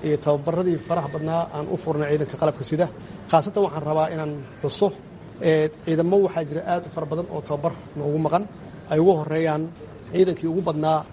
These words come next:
dalka dibaddiisa aan geenay oo dhan shan kun,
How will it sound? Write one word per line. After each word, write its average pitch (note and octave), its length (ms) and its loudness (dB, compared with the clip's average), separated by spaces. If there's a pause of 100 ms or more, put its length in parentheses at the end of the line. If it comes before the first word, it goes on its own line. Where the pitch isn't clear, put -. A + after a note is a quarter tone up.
(340)
dalka F3 280 2
dibaddiisa D#3+ 420 0
aan C#3 120 0
geenay D3+ 300 4 (760)
oo D3 120 4
dhan D#3+ 200 2 (360)
shan - 240 0
kun, A#2+ 180 -4